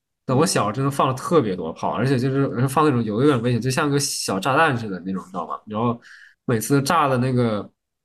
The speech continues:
Speaker 1: 车，那个小区院里车都是那个警报全都炸响，就特别好玩。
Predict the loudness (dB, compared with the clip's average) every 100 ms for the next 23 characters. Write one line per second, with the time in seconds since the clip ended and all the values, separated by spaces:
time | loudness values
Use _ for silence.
0 | _ -8 -6 2 4 6 6 2 -6 -12
1 | -6 -2 0 0 2 2 2 0 -4 -2
2 | 2 2 2 2 0 0 -2 0 0 0
3 | -2 0 0 -2 -6 -10 -12 -10 -4 -2
4 | -2 -6 -8